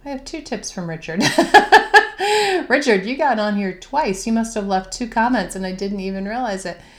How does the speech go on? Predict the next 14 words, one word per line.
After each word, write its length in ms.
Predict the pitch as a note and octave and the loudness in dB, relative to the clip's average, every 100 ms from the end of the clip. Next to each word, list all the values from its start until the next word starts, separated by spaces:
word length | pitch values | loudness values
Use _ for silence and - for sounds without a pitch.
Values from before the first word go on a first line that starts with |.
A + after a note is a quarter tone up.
| - - - | -20 -10 0
Um, 440 | G3 F#3 F3+ - - | 2 2 -2 -10 -2
Richard, 440 | A#3+ C4+ F#4+ B3+ | 0 2 0 0
<laughs> 880 | B3 - F4 - A#3 - - D4 C#4 | -2 6 4 4 -6 -8 -12 -10 -8
he 100 | D#4 | -4
cares 320 | D#4 C#4+ C4+ | 0 0 2
for 100 | A3+ | 4
a 60 | A3 | 6
hundred 260 | A#3+ C#4 | 4 2
twenty-five 380 | C4 A#3+ A3+ G#3 | 0 0 2 2
taps 360 | G3+ E3+ E3+ - | 2 0 0 -2
on 160 | F#3 | -4
a 100 | E3+ | -4
family 560 | E3 - F#3 F#3+ A3 A3 | -8 -6 -2 0 0 -2
farm 720 | G#3 - F#3 E3 D3 D3+ G#3+ | -4 -6 -4 -4 -6 -8 -8